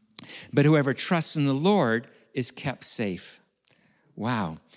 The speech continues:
As we fear the Lord, that becomes a safe place for us because we're no longer being driven by the opinions of others. We now are driven only by one opinion, and this is who Jesus says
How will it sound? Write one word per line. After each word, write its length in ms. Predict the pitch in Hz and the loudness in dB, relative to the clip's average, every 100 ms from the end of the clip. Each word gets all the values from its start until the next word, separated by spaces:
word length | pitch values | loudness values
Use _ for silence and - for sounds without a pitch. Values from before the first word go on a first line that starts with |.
| - - | -14 -4
As 160 | 117 | 0
we 140 | 117 120 | 0 0
fear 340 | - 180 196 | 0 0 2
the 100 | 190 | 0
Lord, 440 | 175 117 101 123 | 0 2 0 -2
that 160 | 139 139 | -6 -6
becomes 360 | 127 - 123 120 | -6 -2 -2 0
a 60 | |
safe 540 | 107 - 175 175 170 - | 0 2 0 -2 -4 -6
place 320 | 165 165 - | -4 -2 -2
for 160 | 123 | -2
us 380 | 101 85 - - - - - | -6 -8 -8 -8 -12 -10 -2
because 300 | 131 147 - | 0 0 2
we're 100 | 135 | 2
no 340 | 143 180 208 | 2 4 4
longer 380 | 185 185 175 147 | 4 2 2 0
being 260 | 117 139 135 | 2 2 2
driven 340 | 147 180 151 | 2 0 0
by 200 | 120 117 | 0 0
the 120 | 117 | 0
opinions 540 | 117 - 196 190 190 170 | -2 -2 -2 0 -2 -2
of 100 | 165 | -2
others. 540 | 175 101 95 - - _ _ - - 123 | -2 -4 -4 -4 -6 _ _ -20 -6 2
We 120 | 131 | 4
now 280 | 143 180 165 | 4 2 2
are 80 | 135 | 0
driven 300 | 143 131 143 | -2 -2 0
only 260 | 143 143 | 2 2
by 160 | 127 123 | 2 0
one 280 | 120 190 202 | 0 2 0
opinion, 500 | - 120 107 107 - - | 0 -4 -2 -4 -10 -6
and 100 | - | 0
this 140 | 131 117 | 2 2
is 140 | 120 | 2
who 100 | 127 | 0
Jesus 480 | 104 - 185 175 139 | 0 0 0 0 -2
says 460 | - 98 101 - | 0 0 0 -4